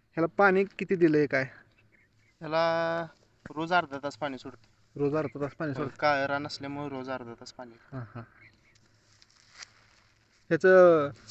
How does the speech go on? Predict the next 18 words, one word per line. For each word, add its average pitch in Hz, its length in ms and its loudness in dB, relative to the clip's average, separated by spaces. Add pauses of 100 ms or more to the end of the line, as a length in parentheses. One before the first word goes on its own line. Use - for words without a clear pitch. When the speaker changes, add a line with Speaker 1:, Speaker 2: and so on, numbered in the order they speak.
(400)
Speaker 1:
आळवणीचं 208 420 8
व्यवस्थापन 208 540 8
कसं 160 220 2
होतं? 135 200 -2
म्हणजे - 640 -14
काय 175 160 6
पद्धतीने 180 400 6
तुम्ही 170 80 2
Speaker 2:
लागणीपासून 165 200 8
Speaker 1:
व्यवस्थापन 170 400 0
केलं? 170 80 -6
Speaker 2:
दुसऱ्या 147 200 -4
दिवशी 165 560 -2
पहिली 160 380 -8
आळवणी 151 360 -2
एक 151 180 -8
एकोणीस 143 500 -12
Femic 135 300 -10